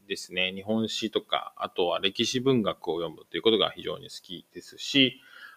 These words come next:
あとは、あ、地学ですかね。あの、ブラタモリでやってるような、あ、土地の地形とか、川とか、海とか、あ、そういったことを、あの、調べたり、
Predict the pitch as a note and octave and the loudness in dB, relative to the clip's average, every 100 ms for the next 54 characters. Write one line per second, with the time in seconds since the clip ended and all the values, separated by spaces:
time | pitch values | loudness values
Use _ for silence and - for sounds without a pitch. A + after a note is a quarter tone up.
0 | - C#3 A2 G2 F#2 F2 - _ _ F#2+ | -2 6 10 10 8 2 -6 _ _ -2
1 | F2+ - F#3+ G3 - - - - - - | 4 8 10 10 6 -6 -8 -12 -8 -4
2 | F#2+ A#2 A#2 A2+ - G2 F#2+ F2 G#2+ G#2+ | 4 8 8 6 -6 -2 -2 4 8 8
3 | G#2+ A2+ A2 F#2+ F2+ F2 E2 _ F2+ E2+ | 8 4 6 4 2 2 0 _ -6 -4
4 | E2+ E2+ F2+ A2+ A2+ A2 - - F#2 F2 | -4 -2 0 4 6 6 2 -2 0 0
5 | E2+ - - A2 G2+ - - G2+ F#2+ F2 | -2 -6 -2 2 2 0 0 2 2 -2
6 | - - - G2+ G2 - - - - A2+ | -12 -12 4 6 6 4 -14 -16 -2 -2
7 | F2 - - - _ - - _ _ A#2 | -2 -8 -12 -14 _ -20 -20 _ _ 0
8 | - A2+ B2 B2 - - C3+ B2+ G#2 F2+ | 0 2 4 4 4 6 10 12 12 8
9 | F#2 E2+ G#2+ F2 E2+ E2 D2+ E2+ C3+ | 0 0 0 2 0 -6 -6 -4 -6